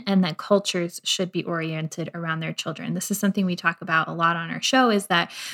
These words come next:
we as parents need to be child-focused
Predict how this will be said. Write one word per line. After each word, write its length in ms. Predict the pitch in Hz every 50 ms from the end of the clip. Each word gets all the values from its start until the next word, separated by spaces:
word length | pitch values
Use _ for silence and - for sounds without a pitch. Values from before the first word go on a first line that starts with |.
| - - _
we 320 | - 196 190 208 220 233 220
as 180 | 185 170 165 -
parents 500 | - - 226 214 202 190 185 - - -
need 160 | 180 170 175
to 100 | - 175
be 160 | 175 - 165
child-focused 1200 | - - - - 170 170 170 180 - - - 175 175 180 - 233 247 269 - - - - - -